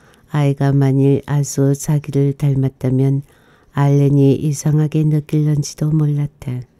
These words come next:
그렇게 되면 정말 어머니가 지적한 것처럼 난처한 일이 아닐 수 없었다. 전 어린애를 갖게 되지 않을지도 몰라요. 그녀의 어머니는 머리를 저었다.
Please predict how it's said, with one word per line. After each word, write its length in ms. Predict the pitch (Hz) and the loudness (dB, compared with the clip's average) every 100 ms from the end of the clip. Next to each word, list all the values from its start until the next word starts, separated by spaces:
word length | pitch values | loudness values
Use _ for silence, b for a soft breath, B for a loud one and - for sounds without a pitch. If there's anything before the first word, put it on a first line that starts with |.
| b b b b b b b b | b b b b b b b b
그렇게 380 | 147 147 156 147 | -2 0 0 -2
되면 480 | 151 147 143 139 | 0 2 4 2
정말 560 | - 160 151 147 147 147 - | 0 2 2 2 2 -2 -2
어머니가 560 | 151 151 156 151 165 | 0 2 2 0 -2
지적한 640 | 156 - 147 165 - 165 156 | -6 -6 -4 -4 -2 -2 0
것처럼 640 | 156 147 147 135 127 135 - b b b | -2 -4 -6 -4 -4 -6 -10 b b b
난처한 600 | 151 151 151 - 151 151 | 0 2 2 0 2 2
일이 340 | 151 143 147 156 | 2 2 2 2
아닐 300 | 156 160 156 | 0 0 0
수 180 | - 165 | -2 -4
없었다. 720 | - - 151 - 127 127 139 _ b b b b b b b b | -4 -8 -8 -8 -6 -6 -10 _ b b b b b b b b
전 380 | - 202 202 202 | 0 4 4 4
어린애를 680 | 185 190 185 180 139 131 | 2 4 4 2 0 -2
갖게 340 | 139 165 - 170 | -2 -4 -2 -4
되지 320 | 175 165 175 | -2 -2 0
않을지도 580 | 156 147 151 - - 170 | 2 2 0 -4 -4 0
몰라요. 760 | 160 160 160 156 135 123 127 - _ b b b b b b | 2 2 2 0 0 -2 -4 -10 _ b b b b b b
그녀의 400 | 160 151 151 151 | 2 4 4 2
어머니는 640 | - 151 147 147 147 147 156 | 2 2 4 4 4 4 2
머리를 540 | 156 156 156 160 156 | 0 -2 -2 -4 -4
저었다. 640 | - 151 147 - 127 131 | -2 -4 -4 -6 -4 -4